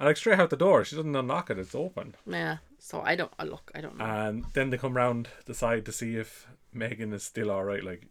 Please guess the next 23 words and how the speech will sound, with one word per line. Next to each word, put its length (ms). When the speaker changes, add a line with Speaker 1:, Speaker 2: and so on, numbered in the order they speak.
Speaker 1:
I 60
think 200
you 60
know. 200
Speaker 2:
And 160
he 180
says, 480
"Don't, 400
like, 180
don't 220
look, 220
don't 180
come 180
up." 140
And 140
she 100
just 200
walks 280
right 160
up, 160
like, 140
"What, 500
what?" 560